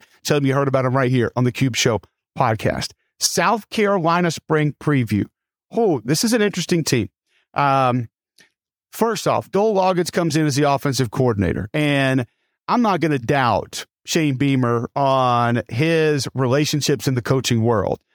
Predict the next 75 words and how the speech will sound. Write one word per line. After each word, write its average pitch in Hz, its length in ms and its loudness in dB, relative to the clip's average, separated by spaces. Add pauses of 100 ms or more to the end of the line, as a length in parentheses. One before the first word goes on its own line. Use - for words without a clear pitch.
(260)
And 135 100 0
I 123 40 -2
think 165 200 0
that's 147 220 -2
why 143 240 2
he 147 80 0
got 139 240 2
a 131 60 0
little 131 180 0
bit 123 160 0
riffed 165 260 0
about 123 280 2
it - 120 -2
when 131 260 2
you 127 80 2
heard 131 140 0
the 123 80 -2
press 147 240 -2
conference 131 580 -2
after 127 240 0
this 113 180 -4
hire 127 260 2
was 120 100 -2
announced 151 460 0
saying, 139 260 0 (560)
"Did 113 160 -2
you 151 160 0
call 147 320 0
this 147 220 -2
guy? 135 220 2
Did 135 120 -2
you 151 120 -2
call 143 240 0
that 131 200 -2
guy? 131 240 0
Have 127 180 -2
you 147 120 0
talked 139 300 -2
to 131 60 -2
him 135 320 0
like 117 180 -2
I 233 160 2
did 147 300 0 (240)
before 143 220 0
I 127 100 0
brought 123 300 0
him 120 80 0
in?" 113 320 -2
All 127 140 2
those 120 160 0
answers 113 280 0
are 110 40 0
gonna 110 160 0
be 113 120 0
no, 147 220 0
of 107 120 -6
course. 110 420 -2
So, 117 320 0 (440)
uh, 135 120 0
but 131 100 -2
he's 139 120 -2
got 202 200 2
some 220 120 0
experience 190 380 -2
in 175 80 0
the 160 140 2
N 147 80 0
F 135 180 0
L. 107 200 2
He's 123 120 -2
got 151 220 0
some 190 120 0
experience 160 360 0
with 147 100 0
similar 147 480 0